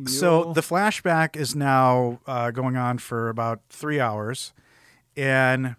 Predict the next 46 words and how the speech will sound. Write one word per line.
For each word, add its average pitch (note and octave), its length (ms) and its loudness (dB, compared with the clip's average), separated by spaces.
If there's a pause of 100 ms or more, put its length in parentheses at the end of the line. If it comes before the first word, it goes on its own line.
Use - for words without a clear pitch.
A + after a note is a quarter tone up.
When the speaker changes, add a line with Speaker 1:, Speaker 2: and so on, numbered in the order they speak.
Speaker 1:
stepdad C3+ 520 -2
shows G#2+ 260 -10
up F#2+ 180 -18 (180)
with A#2 180 -6
a A#2+ 40 -6
posse. B2 500 0 (680)
And C#3+ 180 -2
this F3+ 160 -2
is A#3 340 -6 (180)
Speaker 2:
Well, C#3+ 80 -6
she's, B3+ 400 -4
she's A3 260 -6
out G#3 140 0
in G#3+ 60 -10
the D#3 80 -8
field, A#2+ 520 -6 (1040)
and C#3+ 160 -6
then C#3+ 440 -2
Speaker 1:
She - 120 -8
sees C#3 300 -2
three C3 180 -4
Speaker 2:
they, D#3 80 -4
Speaker 1:
people D#3 140 2
Speaker 2:
they D#3+ 80 0
break, F3 240 0
Speaker 1:
coming. - 100 -20
Speaker 2:
they D#3+ 140 -2
break E3+ 320 -2
into E3 160 -2
the C#3 80 -2
clearing, D3 500 -4
this, B2+ 220 -8
this, C3+ 240 -8
the C3+ 160 -10
posse D#3 400 -6
does. G#2 340 -14
Speaker 1:
Yeah. G#2+ 220 -6 (320)
Speaker 2:
Yeah, B2 200 -8
and A#2+ 140 -14
she, D3 420 -12
she E3 80 -6
Speaker 1:
Right. D#3 220 -2
Speaker 2:
runs C#3+ 260 -2
for D3+ 120 -6
the C#3 100 -2
house. A2+ 380 -6